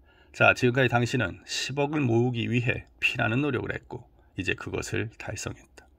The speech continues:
이미 나이는 중년이 되어 있을 것이고, 이제부터는 모아놓은 돈으로 교양 있는 중년, 품위 있는 노년을 꿈꾸며 생을 아름답게 꾸려 나가려고 한다. 그런데 아뿔싸, 자식놈이 내 속을 썩인다.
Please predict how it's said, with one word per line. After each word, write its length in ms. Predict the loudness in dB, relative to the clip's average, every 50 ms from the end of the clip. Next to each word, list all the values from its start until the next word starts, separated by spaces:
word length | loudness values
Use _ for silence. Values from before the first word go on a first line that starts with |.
| _ -20 -20 -20 -10 -2
이미 220 | 2 4 4 8
나이는 340 | 8 8 8 8 8 4 2
중년이 460 | 0 -4 -6 -4 -2 0 0 0 0
되어 160 | 0 2 2 0
있을 220 | 0 -2 -6 -6
것이고, 460 | -6 -8 -8 -10 -10 -12 -14 -16 -18 -18 _ _ _ _ _
이제부터는 560 | -8 -6 -4 -4 -4 -6 -8 -8 -10 -10 -10 -12 -18 -20 -16 _
모아놓은 600 | -6 -2 0 2 4 4 4 2 2 0 0 -2 -2
돈으로 440 | -4 -4 -4 -4 -4 -6 -10 -12 -16 _ _
교양 380 | -8 -4 0 2 2 2 2 2
있는 320 | 0 -2 -2 -4 -4 -6 -8
중년, 420 | -8 -6 -6 -4 -4 -6 -8 -10 -14 -18 -20 -20 -20 -20 _ -20
품위 460 | -16 -8 -4 -2 0 2 2 2 2
있는 240 | 2 2 2 0 0
노년을 480 | 0 0 0 2 2 2 0 0 -2
꿈꾸며 520 | -2 -6 -6 -4 -2 -2 -2 -2 -2 -6 -10 _ _ _ _
생을 420 | -10 -8 -6 -4 -2 -2 -4 -4 -8 -12 -16
아름답게 880 | -12 -10 -6 -4 -2 -2 -2 -2 -2 -4 -6 -6 _ -2 0 0 -2 -2
꾸려 420 | -6 -6 -4 -4 -4 -4 -6 -8 -10 -12 -10
나가려고 540 | -8 -6 -4 -4 -4 -4 -4 -6 -8 -8 -8
한다. 320 | -8 -8 -10 -14 -20 -20 _ _ _ _ _ _ _ _ _ -20 -20 -20 -20 -20 -8
그런데 280 | -2 0 2 4 4 4
아뿔싸, 440 | 4 2 0 -2 -2 -2 -4 -6 -8 -8 -10 -14 -16 -12
자식놈이 540 | -10 -8 -6 -4 -2 0 0 2 2 2 2
내 160 | 2 2 0
속을 480 | 0 -2 -4 -4 0 0 0 0 0 -2
썩인다. 640 | -4 -2 -2 0 0 2 2 0 0 -2 -4 -10